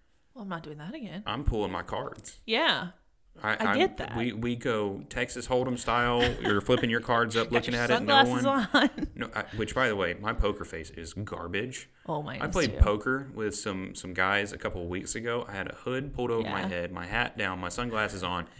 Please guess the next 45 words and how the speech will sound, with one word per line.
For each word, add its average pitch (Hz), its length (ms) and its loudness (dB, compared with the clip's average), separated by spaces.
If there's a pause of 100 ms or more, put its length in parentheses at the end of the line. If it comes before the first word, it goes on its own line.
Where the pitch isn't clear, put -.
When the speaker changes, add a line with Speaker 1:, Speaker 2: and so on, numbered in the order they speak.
(220)
Speaker 2:
and 107 160 0
I 110 120 2
tied 131 520 2
the 110 80 2
hoodie 110 320 0
to - 120 -4
where 98 200 2
all 110 200 2
you 135 160 4
could 117 220 -2
see 123 420 2 (360)
was 113 260 0
the 107 140 -8
skin 107 340 0
directly 104 460 0
Speaker 1:
<laughs> 107 80 4
Speaker 2:
underneath 101 400 2
my 95 80 4
Speaker 1:
Yeah. 95 80 2
Speaker 2:
sunglasses. 90 560 -4
That - 160 4
was 95 100 -4
it. - 220 -8
Speaker 1:
I, 269 240 2
uh, 208 280 2
I 196 200 6 (200)
had 196 140 -2
a, 165 380 2 (340)
<laughs> - 380 4
I 202 160 2
dated 190 300 4
a 170 40 -2
guy, 165 220 0
had 190 140 -4
a 175 40 -6
boyfriend 170 380 -2
who 170 120 -4
was 170 380 0 (380)
previously 175 760 -2
a 160 300 0 (320)
literal 175 440 2 (520)
professional 180 480 -4
poker 156 240 -8
player. - 320 -12 (480)
Um, 180 440 0